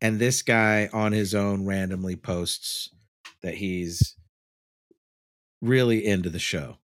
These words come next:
really into Tombs, and recommending anybody that's on his Twitter, following his Twitter account,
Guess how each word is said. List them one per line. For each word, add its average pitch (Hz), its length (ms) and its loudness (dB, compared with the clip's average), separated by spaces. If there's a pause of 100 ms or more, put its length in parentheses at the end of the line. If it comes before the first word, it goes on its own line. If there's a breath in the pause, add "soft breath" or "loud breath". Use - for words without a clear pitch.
really 135 380 2
into 110 160 0
Tombs, 92 520 -4
and 90 120 -4
recommending 92 680 -4
anybody 85 460 -6
that's 78 220 -12
on 76 140 -12
his - 340 -14
Twitter, 78 420 -12 (300)
following 98 320 -4
his 82 100 -8
Twitter 82 300 -8
account, 76 320 -12